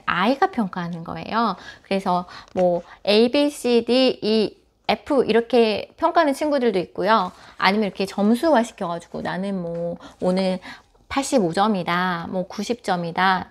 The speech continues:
스스로 평가해 보는 거죠. 오늘의 공부에 대해서. 네, 그리고 만약에, 어, 반성을 적어봐도 좋-, 좋을 것 같아요. "내가 이렇게, 이렇게 해서 오늘 공부를 못 끝냈다." 이렇게 적어봐도 좋을 것 같고요.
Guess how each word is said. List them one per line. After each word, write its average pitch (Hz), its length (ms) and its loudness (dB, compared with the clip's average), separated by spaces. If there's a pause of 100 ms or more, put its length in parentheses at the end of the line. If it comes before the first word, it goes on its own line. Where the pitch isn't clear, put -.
(140)
스스로 285 640 4
평가해 320 380 0
보는 175 240 -2
거죠. 165 240 -4
오늘의 185 340 -2
공부에 190 380 -2
대해서. 185 600 0 (340)
네, 180 240 -2
그리고 226 460 0
만약에, 180 520 -4 (380)
어, 170 440 -4
반성을 311 460 2
적어봐도 190 480 -2
좋-, - 240 -14 (200)
좋을 262 240 6
것 269 120 2
같아요. 190 440 -4
"내가 180 240 -4
이렇게, 202 420 -4
이렇게 180 360 0
해서 220 400 0
오늘 180 280 -2
공부를 185 380 -4
못 170 180 -4
끝냈다." 208 600 0 (280)
이렇게 220 280 0
적어봐도 190 720 -2
좋을 196 260 -2
것 208 100 0
같고요. 165 460 -6